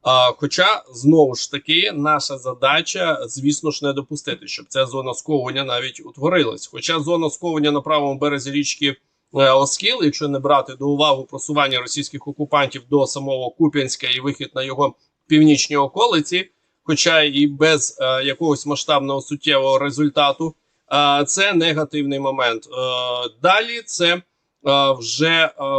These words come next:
в районі зони відповідальності групи військ Захід по лівому берегу, точніше, далеко від лівого берега річки Оскіл, е, було просування у російських окупантів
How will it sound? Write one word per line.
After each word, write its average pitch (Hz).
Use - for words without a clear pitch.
в 147
районі 165
зони 147
відповідальності 139
групи 143
військ 120
Захід 135
по 170
лівому 131
берегу, 190
точніше, 156
далеко 180
від 120
лівого 123
берега 123
річки 147
Оскіл, 233
е, 240
було 170
просування 160
у 139
російських 147
окупантів 143